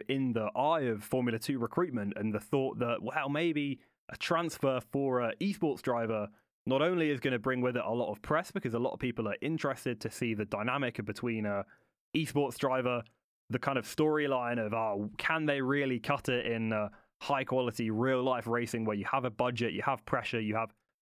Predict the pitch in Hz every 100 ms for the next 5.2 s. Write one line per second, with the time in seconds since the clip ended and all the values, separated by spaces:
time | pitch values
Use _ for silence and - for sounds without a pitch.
0 | - 147 135 131 131 127 120 113 - 90
1 | 107 104 120 127 131 123 - 117 113 -
2 | 110 107 107 - _ - 120 135 131 120
3 | 113 107 101 123 117 127 110 - 131 127
4 | 131 120 147 143 147 - 139 - 143 180
5 | 196